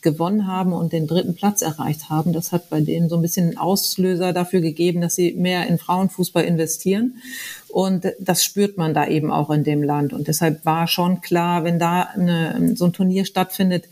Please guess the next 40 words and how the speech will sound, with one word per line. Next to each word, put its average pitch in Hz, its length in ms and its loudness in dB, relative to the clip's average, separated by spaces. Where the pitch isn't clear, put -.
dass 151 180 2
das - 240 0
halt 156 280 0
ein - 300 -2
richtig - 500 0
cooles 156 340 -2
Turnier 156 400 0
wird. 127 180 -6
Und - 140 -2
das - 340 0
war 156 200 0
es 175 100 -4
natürlich 180 500 0
auch. 180 300 0
Und - 220 -2
die 175 80 2
Begeisterung 170 680 0
war 165 180 0
eben 165 200 0
nicht 170 180 -4
nur 170 100 2
in 160 80 0
England, 165 480 0
sondern, 156 540 0
äh, 151 300 2
auch 185 320 2
in 180 120 2
Deutschland 170 580 2
und 165 120 2
in 160 140 2
vielen 226 380 0
anderen 190 380 0
Ländern, 175 480 2
in 170 180 2
Europa 190 500 0
vor 170 200 -4
allen 160 200 0
Dingen. 160 300 0
Und, 160 600 -2
ähm, 156 240 0